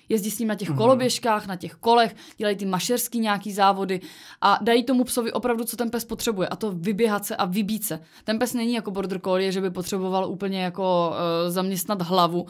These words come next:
Speaker 1: a učit nějaký povely a nahánět ovce a, eh, dělat něco jakoby hlavou. Ten pes fakt potřebuje prostě vyčerpat. Takže jsou tady podle mě tady tyhle ty dvě varianty. Potom ti lidi, co si fakt pořídí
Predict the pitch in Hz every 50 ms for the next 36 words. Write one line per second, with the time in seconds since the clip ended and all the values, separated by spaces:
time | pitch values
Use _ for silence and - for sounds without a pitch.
0 | - - - - - - - 196 190 190 185 180 - 220 208 - - 180 202 190
1 | 180 - 202 170 - 202 185 170 202 202 196 196 196 190 - 175 180 180 180 175
2 | 175 175 160 175 180 190 190 180 - - 175 - - - - 196 180 175 - -
3 | 170 165 160 160 - - - - - - - 185 185 185 190 170 175 208 190 190
4 | 190 196 196 185 - 208 190 185 - 196 196 185 185 196 190 175 165 165 175 175
5 | 165 180 175 - - 185 180 175 185 175 - - 175 175 175 165 175 - - 190
6 | 180 160 180 170 - 196 180 175 175 120 - - _ _ _ _ _ _ _ -
7 | - - - _ _ _ - 262 262 302 294 320 320 277 294 285 302 - 302 294
8 | 285 269 277 269 269 254 262 - 269 262 262 254 254 - 277 254 208 226 226 196
9 | 240 233 220 214 226 226 226 - 220 214 214 208 190 180 175 175 170 170 175 214
10 | 214 220 247 247 233 269 247 240 226 233 240 - 233 220 - 226 - 247 247 -
11 | 254 214 226 233 208 240 240 233 233 233